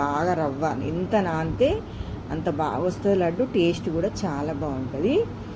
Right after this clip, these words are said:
తర్వాత ఒక రెండు స్పూన్లు నెయ్యి వేసుకొని, అది వేడైన తర్వాత డ్రై ఫ్రూట్స్, బాదము, జీడిపప్పు వేసి, మీ ఇష్టం ఏ డ్రై ఫ్రూట్స్ అయినా వేయించుకో-, వేసుకోవచ్చు అనమాట లడ్డులా. నా దగ్గర అయితే ఈ రెండే ఉన్నాయి కాబట్టి ఈ రెండే వేయించుతున్నాను నె-, నెయ్యిలా.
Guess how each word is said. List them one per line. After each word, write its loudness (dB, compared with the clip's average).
తర్వాత 2
ఒక 0
రెండు 4
స్పూన్లు -6
నెయ్యి 2
వేసుకొని, 0
అది 2
వేడైన 2
తర్వాత -2
డ్రై 6
ఫ్రూట్స్, -4
బాదము, 2
జీడిపప్పు 2
వేసి, -2
మీ 2
ఇష్టం 0
ఏ 2
డ్రై 2
ఫ్రూట్స్ -6
అయినా -2
వేయించుకో-, 0
వేసుకోవచ్చు 0
అనమాట 0
లడ్డులా. -2
నా -2
దగ్గర 4
అయితే 2
ఈ 4
రెండే 4
ఉన్నాయి 0
కాబట్టి -2
ఈ 4
రెండే 4
వేయించుతున్నాను -2
నె-, -6
నెయ్యిలా. 0